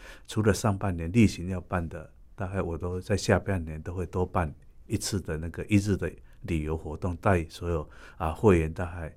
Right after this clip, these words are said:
那今年度大概也在十二月三号的国际身心障碍者日，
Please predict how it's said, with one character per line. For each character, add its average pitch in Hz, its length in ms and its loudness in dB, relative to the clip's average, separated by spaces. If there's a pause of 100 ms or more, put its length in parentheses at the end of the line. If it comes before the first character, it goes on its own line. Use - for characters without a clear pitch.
(440)
那 127 100 4
今 156 160 4
年 127 180 10
度 123 160 6
大 127 140 2
概 135 100 4
也 98 120 8
在 104 280 6
十 98 200 -2
二 107 100 4
月 107 160 6
三 104 240 0
号 104 160 -4
的 82 340 -2 (480)
国 95 160 -2
际 110 140 2
身 104 220 -2
心 101 120 -4
障 95 200 -6
碍 90 100 -2
者 80 160 -8
日， 82 240 -8